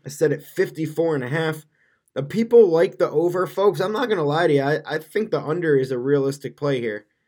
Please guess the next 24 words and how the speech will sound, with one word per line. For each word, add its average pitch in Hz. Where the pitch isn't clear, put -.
Um, 120
yeah, 180
the 160
Chiefs' 165
offense 147
is 127
dynamic, 135
but 123
nobody 147
knows 143
what 143
you're 120
gonna 127
get 127
out 127
of 101
Garoppolo. 139
Um, 107
Niners' 131
defense 147
is 139
fantastic. 147
So, 135
really, 151